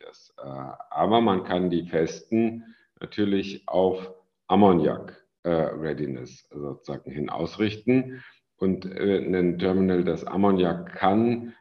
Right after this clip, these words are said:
das kann im Grunde auch, äh, fast alles andere, weil Ammoniak ist das gefähr-, der gefährlichste und auch, äh,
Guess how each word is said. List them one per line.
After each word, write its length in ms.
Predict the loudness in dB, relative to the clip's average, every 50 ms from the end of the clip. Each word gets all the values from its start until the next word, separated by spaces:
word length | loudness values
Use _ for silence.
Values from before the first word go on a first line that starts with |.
| _
das 180 | _ -18 -18 -6
kann 180 | -2 0 2
im 180 | 2 2 2 0
Grunde 400 | 0 -2 0 0 2 0 0 0
auch, 460 | -2 -4 -6 -6 -8 -12 -18 -20 -16 -10
äh, 340 | -6 -4 -2 -2 -2 -4 -6
fast 320 | -6 -8 -8 -8 -8 -10 -12
alles 300 | -10 -8 -8 -10 -10 -12
andere, 380 | -8 -6 -4 -4 -4 -4 -4
weil 120 | -6 -6 -8
Ammoniak 560 | -4 -2 -2 0 0 0 -2 -2 -4 -8 -10
ist 260 | -10 -10 -10 _ _
das 160 | -18 -18 -18
gefähr-, 340 | -20 -20 -8 -6 -6 -6 -4
der 100 | -6 -8
gefährlichste 880 | -8 -8 -8 -4 -2 2 4 4 4 2 0 -4 -2 0 0 0 0 -4
und 200 | -8 -10 -10 -8
auch, 360 | -8 -8 -10 -12 _ -18 _
äh, 380 | -10 -6 -4 -4 -4 -4 -6